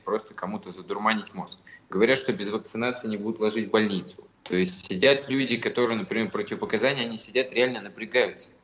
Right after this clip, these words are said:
Вот в этот момент они сидят, читают, напрягаются. Говорят, что там вакцин не хватает. То есть вот эта политическая машина набрала обороты,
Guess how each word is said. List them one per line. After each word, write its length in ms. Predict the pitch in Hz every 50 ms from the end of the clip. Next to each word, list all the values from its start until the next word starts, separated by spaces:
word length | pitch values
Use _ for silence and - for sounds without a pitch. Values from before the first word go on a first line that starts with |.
| _ _ _
Вот 160 | - 98 95 -
в 60 | 123
этот 240 | 117 - 98 87 87
момент 340 | 92 101 151 196 - -
они 140 | 120 113 107
сидят, 380 | - - 107 113 147 151 - -
читают, 360 | - - - 120 120 117 113
напрягаются. 560 | 117 95 - 107 110 101 92 85 82 - -
Говорят, 320 | 87 87 98 113 131 139 139
что 140 | - 135
там 140 | - 127 117
вакцин 360 | 120 120 - - - 107 101
не 80 | 95 87
хватает. 380 | - - - - 85 82 - - - - - - _ _
То 80 | - 135
есть 100 | 135 -
вот 140 | 156 151
эта 160 | 160 160 160 -
политическая 720 | - 160 156 156 156 - 170 160 160 - - - 143 135
машина 580 | 123 123 127 123 - - 220 202 143 95 - - - - -
набрала 540 | - 113 123 113 143 143 151 156 151 143 127
обороты, 640 | 117 - - 123 127 143 175 196 196 - 107 85